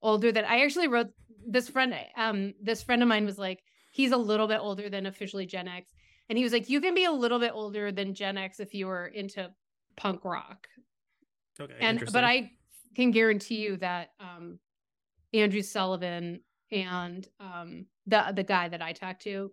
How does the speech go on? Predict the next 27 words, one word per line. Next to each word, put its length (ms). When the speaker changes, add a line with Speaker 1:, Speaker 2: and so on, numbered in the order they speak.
Speaker 1:
who 120
said 200
that 80
he 120
was 120
Gen 220
X, 220
and 80
I 60
was 100
like, 280
"L 240
O 220
L." 500
Um, 380
Speaker 2:
<laughs> 300
Speaker 1:
I 80
was 100
like, 260
"I 100
love 220
that 220
for 100
you." 460
Uh, 200
no. 260
Speaker 2:
<laughs> 40